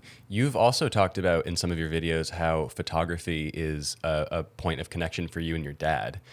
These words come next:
and, uh, went as far to mention that the Hasselblad five hundred C M was the camera that was used to photograph his wedding, and he's always really admired that, which is so cool, and that's such a, a neat thing to have in common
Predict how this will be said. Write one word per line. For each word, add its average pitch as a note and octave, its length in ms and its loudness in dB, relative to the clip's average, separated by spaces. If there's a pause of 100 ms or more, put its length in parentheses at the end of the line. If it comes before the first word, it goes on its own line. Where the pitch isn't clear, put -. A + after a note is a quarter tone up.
(200)
and, D#2 560 -4
uh, D#2 200 0 (100)
went F2 160 0
as D#2+ 100 0
far E2 260 0
to D#2 200 -4
mention D2+ 480 -4
that D2 380 -2
the D2 340 -4
Hasselblad D#2 560 0
five E2 240 4
hundred E2 300 -2
C D#2+ 200 0
M D#2 360 -2
was D#2 340 -4 (200)
the G#2 100 0
camera F2 600 2
that F2 140 0
was E2 180 -2
used D#2+ 320 -4
to E2 120 -4
photograph D#2 480 -2
his - 120 -16
wedding, G2 540 4
and E2 100 -2 (200)
he's F#2 160 0
always E2+ 220 2
really E2+ 180 0
admired D#2+ 460 0
that, E2 200 4
which F2+ 160 -4
is D#2 180 -6 (280)
so B2+ 280 6
cool, A#2+ 260 4
and G2 60 4
that's F#2 140 2
such F#2+ 140 0
a, G2 180 2 (140)
a D#2+ 160 0 (240)
neat E2+ 400 -2 (180)
thing F2 300 -2
to F2 120 -6
have E2 280 0
in E2 120 -4
common E2+ 520 -2